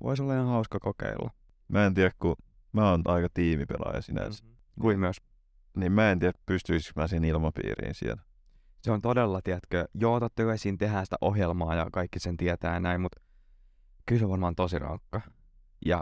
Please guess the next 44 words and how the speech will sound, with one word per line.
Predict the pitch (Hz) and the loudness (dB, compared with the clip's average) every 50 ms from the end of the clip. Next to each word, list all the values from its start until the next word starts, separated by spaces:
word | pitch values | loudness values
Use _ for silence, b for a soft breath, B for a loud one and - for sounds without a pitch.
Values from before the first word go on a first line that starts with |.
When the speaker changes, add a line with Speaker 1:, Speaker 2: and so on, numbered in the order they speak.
| - - | -4 -8
Speaker 1:
sit | - - 90 - | -6 -8 -6 -4
se, | - 87 82 | -2 -2 -2
että | 80 - - - 85 - - - _ _ _ - - _ - - - _ - - _ _ - - _ _ _ - | -4 -4 -4 -4 -6 -6 -6 -14 _ _ _ -20 -20 _ -20 -20 -20 _ -20 -20 _ _ -20 -20 _ _ _ -4
sähän | - 104 101 90 | -2 0 0 2
luulet | 92 90 92 95 - | 0 0 0 -2 -2
varmaan | 98 92 95 92 90 | -4 -2 -2 -2 -2
siellä, | 92 - 92 87 80 76 73 | -2 0 2 2 2 2 0
että | 92 - | -2 -4
kaikki | - - - 76 | -6 -6 -4 -4
on | 85 | -4
sun | - 95 87 | -4 -4 -4
kavereita, | - 87 87 87 85 82 78 - - | -2 0 0 2 0 0 -2 -4 -6
mut | - - | -8 -8
sit | - - - | -8 -8 -8
sä | - - | -6 -4
katsot | - 78 82 90 | -4 -2 -2 -2
sen | - 104 104 | -4 -6 -8
puolen | - - 92 90 87 87 | -4 -2 0 0 0 0
vuoden | 87 92 90 87 | 0 0 -2 -2
päästä | - 92 95 - - | -4 -8 -8 -6 -2
telkkarista | 95 92 87 - - - - - - - - | 0 0 0 -2 -4 -8 -8 -6 -6 -8 -10
ja | - | -10
kaikki | - - - - 110 | -10 -12 -10 -10 -8
puukot | - - 92 85 82 95 - - | -4 -2 -2 -2 -2 -4 -6 -6
taas | - - - | -8 -6 -2
saa | - 85 | -2 -2
selkään, | 87 - 90 85 85 90 - - - - - 123 | -2 0 0 0 0 0 -2 -4 -6 -4 -4 -4
niin | 127 123 - _ _ _ _ _ _ _ _ _ _ - | -4 -6 -8 _ _ _ _ _ _ _ _ _ _ -4
Speaker 2:
Niin, | 98 104 107 107 104 | 0 2 2 4 2
tota | 113 123 120 110 | 2 2 4 4
mä | 90 80 82 | 4 4 2
oon | 85 85 87 | 2 0 0
kanssa | - 87 87 92 90 | 0 0 0 0 -2
just | 85 - - | -4 -4 -2
miettinyt. | 87 85 85 - - 87 87 87 | 0 0 0 0 -2 -4 -2 0
Mieti, | 90 95 95 90 92 - | 0 0 0 0 -2 -6
Speaker 1:
Mhm. | - - - - | -8 -10 -10 -4
Speaker 2:
niillä | 104 95 95 | -2 0 2
on | 92 | 2
vähän | 92 104 113 101 | 2 2 2 4
morkkikset | 98 101 101 92 92 - - 85 - - 82 - | 4 4 4 4 2 0 -4 -4 -4 -4 -6 -2
varmaan | 82 85 85 85 85 85 82 82 | 0 2 2 4 4 4 4 4
nyt, | 87 90 - - | 2 2 0 -2
kun | 92 87 90 92 | 0 0 0 0